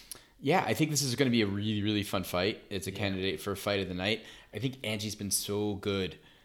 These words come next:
Speaker 1: uh, lately. Her striking is just on point. Her taking, her takedown defense, uh, is better, but her volume, I just think her,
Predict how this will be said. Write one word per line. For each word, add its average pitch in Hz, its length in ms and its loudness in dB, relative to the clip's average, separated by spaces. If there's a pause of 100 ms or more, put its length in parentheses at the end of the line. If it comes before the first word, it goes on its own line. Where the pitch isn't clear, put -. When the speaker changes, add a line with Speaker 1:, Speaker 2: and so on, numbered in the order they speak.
(200)
Speaker 1:
uh, 98 220 -2
lately. 90 400 -2
Her 95 120 -4
striking 104 640 0
is 92 260 -4
just 98 180 -4
on 92 180 -6
point. 127 460 0
Her 98 120 -8
taking, 107 440 -2
her 101 120 -6
takedown 101 360 0
defense, 98 580 -4
uh, 90 300 -2
is 90 180 -8
better, 104 420 -4 (520)
but 110 160 2
her 110 140 0
volume, 95 640 0 (240)
I 101 80 -14
just 95 180 -12
think 104 160 -4
her, 95 180 -4